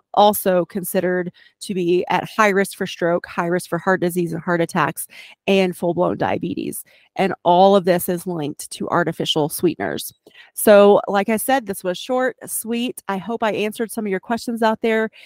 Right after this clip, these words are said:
Keep bringing in your questions. I love to know what you wanna know more about and bringing you the answers.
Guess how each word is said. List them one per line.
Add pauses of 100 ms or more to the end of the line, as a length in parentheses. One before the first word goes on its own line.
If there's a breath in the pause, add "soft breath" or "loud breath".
(200 loud breath)
Keep (120)
bringing
in
your
questions.
I
love
to
know
what
you
wanna
know
more
about
and
bringing
you
the
answers.